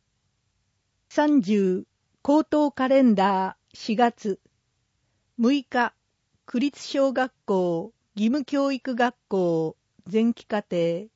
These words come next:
入学式。七日、区立中学校、義務教育学校、後期課程、入学式。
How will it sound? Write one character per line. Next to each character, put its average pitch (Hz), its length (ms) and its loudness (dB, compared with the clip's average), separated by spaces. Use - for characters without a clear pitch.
入 269 220 2
学 247 300 -4
式。 - 360 -12
七 247 320 0
日、 240 300 -6
区 262 120 -4
立 277 260 -6
中 277 260 -4
学 247 220 -2
校、 175 460 -2
義 208 100 0
務 277 160 0
教 277 240 -2
育 262 240 -6
学 240 220 -2
校、 175 520 -2
後 254 240 -4
期 - 160 -18
課 214 160 -6
程、 165 440 -4
入 254 200 2
学 254 260 -4
式。 - 420 -16